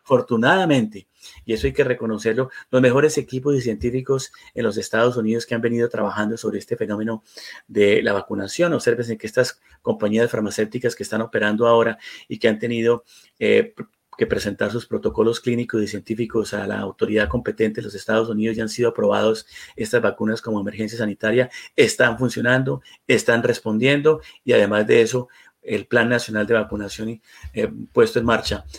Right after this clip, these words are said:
de una manera muy rápida, en, antes de cien días de lo que lleva el presidente Biden, está dando los frutos importantes. Vamos a ver qué va a pasar, porque frente a este virus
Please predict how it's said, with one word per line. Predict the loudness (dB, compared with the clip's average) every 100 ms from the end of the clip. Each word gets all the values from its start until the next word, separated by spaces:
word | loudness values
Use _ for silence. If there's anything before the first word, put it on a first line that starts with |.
| -8
de | 0
una | 4
manera | 6 6 6
muy | 6 8
rápida, | 6 4 0 -2 -4 -16 _ _ -2
en, | -2 0 -4 -4
antes | -2 -2 -2
de | -4
cien | -2 -4 0
días | 0 2 0
de | -2
lo | -4
que | -4
lleva | 0 0
el | 0
presidente | -4 -4 -6 -2 0
Biden, | 2 0 -4 -8 -20 -6
está | -6 0 2 2 2
dando | 2 2 0 0
los | -2 0
frutos | -4 -4 -6 -6
importantes. | -4 -6 -4 -6 -8 0
Vamos | 2 4
a | 6
ver | 6 6
qué |
va | 4
a | 6
pasar, | 4 4 4 -2 -18 -20 -16
porque | -4 -2
frente | -2 0 0
a |
este | 2 4
virus | 6 6 4 0